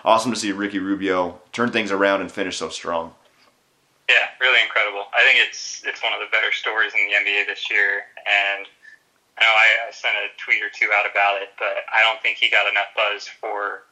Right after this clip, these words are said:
Speaker 2: most improved player in the N B A. Just, he completely turned his career around with the Jazz.
Speaker 1: Yeah.
Speaker 2: And this season, I think that's the biggest thing, is in January, as the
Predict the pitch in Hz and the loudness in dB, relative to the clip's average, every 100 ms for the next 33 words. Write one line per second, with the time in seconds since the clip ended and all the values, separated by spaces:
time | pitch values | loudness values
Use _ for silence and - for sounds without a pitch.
0 | _ - 110 - 104 110 104 - 107 101 | _ -6 -6 -6 -8 -6 -6 -4 -2 -2
1 | 98 98 98 98 101 95 95 - - 113 | -2 -4 -2 2 2 2 -4 -12 -14 -10
2 | 98 - - - - - _ _ _ - | -10 -12 -16 -20 -20 -20 _ _ _ -10
3 | - - 1077 - 139 - - - 127 - | -4 -2 0 2 6 6 6 4 2 2
4 | 135 113 107 - 113 98 - - 101 98 | 4 6 4 4 2 2 -4 -4 -2 0
5 | 95 95 95 - - 95 98 95 92 - | 0 0 -4 -8 -4 0 4 2 0 -6
6 | - 92 92 104 104 98 - - 107 - | -10 2 4 6 4 2 -2 -6 -2 4
7 | 107 107 107 123 127 117 - 113 104 101 | 6 6 6 6 4 4 2 -4 -4 -4
8 | - 117 101 98 107 107 107 113 104 101 | -4 -4 -4 -8 -4 2 4 2 2 2
9 | 101 101 101 - - _ _ - 117 | 2 2 -4 -10 -20 _ _ -4 -2